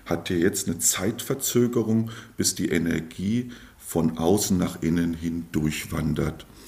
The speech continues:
Und jetzt haben wir außen tiefe Temperaturen, das heißt, der Wärmestrom fließt von innen nach außen, das Ausgleichsbestreben in der Natur. Und in den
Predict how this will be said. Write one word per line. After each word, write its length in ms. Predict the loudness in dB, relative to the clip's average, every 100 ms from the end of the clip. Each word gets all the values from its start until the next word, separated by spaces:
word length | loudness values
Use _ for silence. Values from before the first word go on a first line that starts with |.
| -16 -16 -16 -2
Und 140 | 6
jetzt 260 | 6 6 2
haben 240 | 0 2
wir 340 | 2 0 -2 0
außen 420 | 0 2 0 -2
tiefe 340 | -2 0 0
Temperaturen, 720 | 2 0 0 -4 0 0 0
das 220 | -2 -2 0
heißt, 280 | 0 0
der 160 | -2 0
Wärmestrom 880 | 2 4 4 4 0 2 2 2 -2 -10 -16
fließt 600 | -8 -2 0 2 0 -2
von 360 | -6 -2 -2 0
innen 460 | 2 4 4 2 -2
nach 340 | -4 -4 -6 -6
außen, 460 | 2 2 2 -2 -4
das 300 | -8 -8 -8
Ausgleichsbestreben 1200 | 2 2 2 -2 -4 -4 -2 -2 -2 0 2 2 0
in 160 | 0 0
der 160 | 0
Natur. 680 | 0 -2 -2 2 4 4 0 -10 -14 -16 0
Und 300 | 4 4 4
in 140 | 0 2
den 300 | 2 0